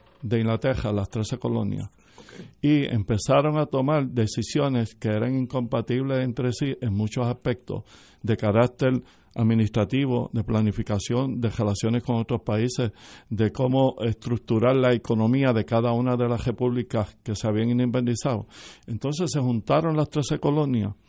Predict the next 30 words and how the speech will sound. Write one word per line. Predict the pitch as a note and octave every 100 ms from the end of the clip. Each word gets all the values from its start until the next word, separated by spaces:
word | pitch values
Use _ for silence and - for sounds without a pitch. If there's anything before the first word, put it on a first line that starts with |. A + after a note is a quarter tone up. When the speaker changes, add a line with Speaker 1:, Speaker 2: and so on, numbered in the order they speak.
| - - - - _ -
Speaker 1:
e |
hicieron | A2+ - D3+ E3+ C#3
una | B2+
asamblea | C#3 D3+ C#3+ D3+ E3 D3
constituyente. | B2+ A2+ A#2 A#2 G#2+ C#3 C#3+ G2 - _ _ _ _ _ -
Speaker 2:
Que | -
aquí | A2 B2+
Speaker 1:
que, |
Speaker 2:
sería | A#2+ B2 B2+ A#2+ -
Speaker 1:
que, | C#3
Speaker 2:
¿cómo? | A2+ F2+ D2+
Speaker 1:
que | B2
sería | - A2 A2+ D#3
lo | F3+
mismo | C#3 F#3+ F#3+
que | D3
la | B2
Asamblea | B2+ B2 C#3+
Speaker 2:
Pero, | F3
Speaker 1:
Constitucional | C#3 C#3 A#2 B2 B2 D#3
Speaker 2:
pero, | E3
Speaker 1:
de |
Speaker 2:
pero | G#2+ C#3
Speaker 1:
Estatus, | B2
porque | G#2+ A#2
mira | A#2 C3 F3
lo | E3+
que | D#3+
hicieron | - C#3+ B2 A#2+ A2+
ellos. | G#2 G2+